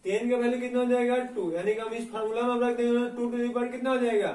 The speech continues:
टू, और इसके लिए आंसर कितना हो जाएगा, फोर। कौन कौन इसमें फोर होगा अभी आपको बताएंगे, थोड़ा सा इंतजार करना है। इसमें पूछा जाएगा सर इसका कितना होगा, देखिए यहाँ दोनों का हो गया है, सेम हो गया है,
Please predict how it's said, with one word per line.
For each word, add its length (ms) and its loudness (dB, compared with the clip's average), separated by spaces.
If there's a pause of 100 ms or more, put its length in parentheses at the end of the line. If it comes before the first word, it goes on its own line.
(520)
टू, 100 0
और 180 -2
इसके 220 -6
लिए 100 -2
आंसर 260 -4
कितना 220 -4
हो 80 -2
जाएगा, 280 2 (440)
फोर। 340 -14 (800)
कौन 260 4
कौन 220 0
इसमें 320 -2
फोर 220 2
होगा 160 2
अभी 260 2
आपको 220 -2
बताएंगे, 440 -2 (160)
थोड़ा 160 -6
सा 80 -4
इंतजार 580 0
करना 300 -8
है। 140 -18 (1300)
इसमें 400 -2
पूछा 200 0
जाएगा 280 8
सर 180 0
इसका 300 0
कितना 260 0
होगा, 240 4
देखिए 460 0 (340)
यहाँ 340 -2
दोनों 280 0
का 160 0
हो 140 2
गया 200 2
है, 240 4
सेम 200 0
हो 140 0
गया 180 -6
है, 100 -10